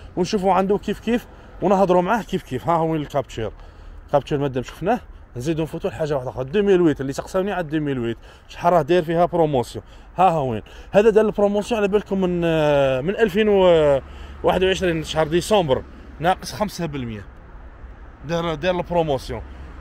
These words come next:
بصح ما تباعولوش. تسمى واش راح يدير؟ راح يتحتم به يقعد داير البروموسيون حتى اللي كيدير نص ستوك على الاقل. تروا ميل ويت الاخرى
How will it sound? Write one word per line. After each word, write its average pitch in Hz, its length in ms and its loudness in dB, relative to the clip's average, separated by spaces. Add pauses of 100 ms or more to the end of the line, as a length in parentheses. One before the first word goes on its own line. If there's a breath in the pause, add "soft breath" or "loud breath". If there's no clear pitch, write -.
(120)
بصح 226 240 2
ما 254 100 4
تباعولوش. 233 640 4
تسمى 233 280 0
واش 233 120 4
راح 233 140 0
يدير؟ 202 320 2
راح 190 100 0
يتحتم 226 360 -2
به 214 140 2
يقعد 214 280 0
داير 214 160 4
البروموسيون 226 540 -2
حتى 214 160 -6
اللي 196 140 -4
كيدير 190 300 -4
نص 214 180 -6
ستوك 247 340 -2
على 208 120 0
الاقل. 151 320 0 (360 loud breath)
تروا 175 260 6
ميل 175 200 0
ويت 208 160 0
الاخرى 139 480 0